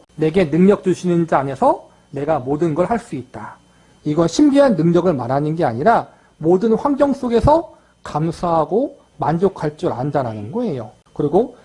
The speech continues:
그렇게 되기까지 바울이 가지고 있었던 가장 중요한 믿음은 하나님이 나와 함께하기 때문에,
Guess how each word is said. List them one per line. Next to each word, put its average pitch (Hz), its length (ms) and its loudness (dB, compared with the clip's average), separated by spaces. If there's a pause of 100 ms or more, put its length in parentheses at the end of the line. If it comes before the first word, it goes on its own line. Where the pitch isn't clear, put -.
(180)
그렇게 185 520 2
되기까지 196 920 -4 (260)
바울이 160 460 0
가지고 156 400 -6
있었던 143 400 -4
가장 143 400 -6
중요한 143 500 -2
믿음은 151 460 0 (420)
하나님이 269 560 2
나와 151 300 2
함께하기 233 640 -4
때문에, 139 500 -8